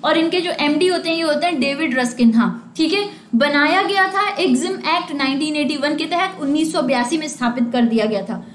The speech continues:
मोजाम्बिक की बात कर लें तो मोजाम्बिक के president, कई बार बात ही हुई है, फिलिपे न्यूसी, ये president होते हैं, prime minister होते हैं Carlos Agostina do Rosario, Carlos Agostina याद कर लो,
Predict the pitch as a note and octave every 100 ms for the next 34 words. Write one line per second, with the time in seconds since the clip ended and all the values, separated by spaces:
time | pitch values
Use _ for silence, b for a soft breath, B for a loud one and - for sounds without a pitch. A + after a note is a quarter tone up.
0 | B - C#4 F#4 G#4 G#4+ G#4 G4+ - F#4+
1 | E4 E4 D4 B3+ A#3 B3+ - - D#4+ E4
2 | E4+ F4+ F4+ - F#4 F#4 - C#4+ D4 D#4+
3 | D#4 A#3+ C4 C4 C4 B3+ A#3+ A#3+ B3 A#3+
4 | B3+ D4 B B B - E4 D#4+ E4 F#4+
5 | F#4+ D#4 D4 C#4 D#4+ B3 F3+ - A3+ D4
6 | D4 D#4 D#4+ D4+ D#4 C4+ A#3 A#3 A#3 C#4
7 | D#4 E4+ E4 F4+ F4 F4 F#4 F#4 C#4+ C4+
8 | D4 F#4 F4 C4+ C#4 - C#4 E4+ C#4 A#3
9 | D4 C4+ B3+ A#3 A#3 A#3+ F#3 - B B
10 | B - D#4+ D#4 D4+ D#4+ E4 C4+ C4 -
11 | B3 A#3 A#3 F3+ - B3 A#3